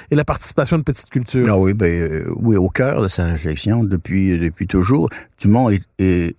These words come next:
Speaker 2: au fond, il est, euh, nationaliste avant même d'être indépendantiste. Pour lui, euh, la nation québécoise, comme vous dites bien, c'est une petite nation qui a besoin d'être défendue, d'être, euh,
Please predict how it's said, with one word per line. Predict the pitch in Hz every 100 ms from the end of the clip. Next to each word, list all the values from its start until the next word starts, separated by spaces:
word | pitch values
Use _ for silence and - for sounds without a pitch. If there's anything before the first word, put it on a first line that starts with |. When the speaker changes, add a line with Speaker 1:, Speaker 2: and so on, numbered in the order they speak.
| -
Speaker 2:
au | -
fond, | - 98 -
il | - 92 101
est, | 110 98 -
euh, | 71 - 82 82 - _
nationaliste | - - 85 87 101 92 98 143 - - - -
avant | 101 98 117 123
même | 98 110 120 113
d'être | 104 -
indépendantiste. | 101 98 95 95 87 85 - 151 156 - - - - - -
Pour | - 113
lui, | 123 180 175 123
euh, | 104 98 95 90 87 87
la | 92 104
nation | 101 87 - 131
québécoise, | 120 95 87 120 123 104
comme | 113
vous | 98 101
dites | 104 95
bien, | 92 123 170 - _ _
c'est | - - 147 113
une | 104
petite | - 107 131 110
nation | 107 82 - 190
qui | - 143
a | 107
besoin | 104 101 110 170 165 - _ _
d'être | 92 95 123 - 104
défendue, | 104 107 95 87 107 -
d'être, | 104 101 104 - 95
euh, | 90